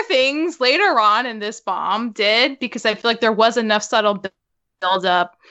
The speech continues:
to their interactions to warrant it making sense and having us have an emotional response, which I didn't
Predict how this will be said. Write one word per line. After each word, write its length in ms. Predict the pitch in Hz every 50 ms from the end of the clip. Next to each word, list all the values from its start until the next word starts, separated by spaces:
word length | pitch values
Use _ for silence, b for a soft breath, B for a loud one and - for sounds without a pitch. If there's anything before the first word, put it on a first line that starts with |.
| b b b
to 140 | - 277 254
their 200 | 190 233 226 -
interactions 760 | 220 220 214 208 175 190 190 196 - - 240 208 196 196 -
to 120 | - - 208
warrant 560 | 190 185 196 196 214 226 240 240 247 - -
it 280 | 202 190 190 180 - -
making 360 | 208 214 214 - 233 208 196
sense 300 | - - 208 196 196 208
and 80 | 202 196
having 340 | 226 220 220 214 220 208 202
us 80 | 202 -
have 300 | 175 226 214 214 202 208
an 100 | 208 202
emotional 480 | 185 185 185 185 190 - - 202 190 180
response, 520 | 170 - - - 190 175 165 - 180 -
which 140 | - 170 -
I 100 | 185 180
didn't 540 | 190 175 - 349 370 320 302 233 - - -